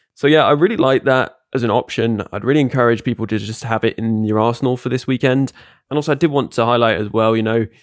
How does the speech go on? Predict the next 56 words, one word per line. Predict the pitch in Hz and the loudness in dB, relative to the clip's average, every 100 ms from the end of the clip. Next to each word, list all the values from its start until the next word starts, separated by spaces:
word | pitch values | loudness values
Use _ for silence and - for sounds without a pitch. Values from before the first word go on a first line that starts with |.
| _ - | _ -2
many | 139 143 | 2 2
of | 120 | 2
you | 123 120 110 | 2 2 0
listening | 117 123 107 107 | 0 0 2 0
will | 110 110 | 0 2
know | 120 123 | 4 4
this, | 110 101 | 2 -4
of | - | -2
course, | 123 113 110 - | 0 2 0 -6
but | - 95 104 | -2 0 0
it's | - 127 | -2 0
good | 214 - | 0 2
to | |
be | 117 107 | 4 4
reminded, | 110 117 117 98 - | 4 2 2 0 -2
and | - - 107 | -2 -4 -6
it's | - 131 | -4 0
nice | 120 | 0
to | - | 2
remind | 107 113 113 110 | 2 2 2 2
myself | 101 - 113 104 | 0 2 2 2
'cause | - 104 | -4 -2
I'm | 104 | 0
not | 107 | -2
always | 98 104 - | -2 -2 -2
the | - | -4
best | 117 - | -4 -4
at | - | -12
these | 78 76 | -12 -10
things. | - - - _ - _ _ | -10 -12 -14 _ -20 _ _
But | - - | 0 2
if | - 180 | 0 2
you | 135 | 2
lose, | 110 104 113 - - _ _ _ | 0 -2 -6 -10 -20 _ _ _
do | 135 | -2
take | 131 117 | 0 0
a | 104 | 2
break | 107 104 98 | 0 0 -2
if | 92 | -10
you | - | -6
can. | 101 76 65 | -4 -4 -8
I, | 50 - | -14 -14
I | - | -4
know | 113 120 | 2 4
not | 117 98 | 4 2
everyone | 107 107 | 2 0
has | 107 107 101 - - | 0 -2 -2 -6 -8
all | - | -4
the | 117 | -2
time | 131 113 | 0 0
in | 107 | 2
the | |
world | 113 117 | 2 2
on | 120 | 2
the | 117 | 0
weekend. | 127 147 147 147 | 0 0 -2 -4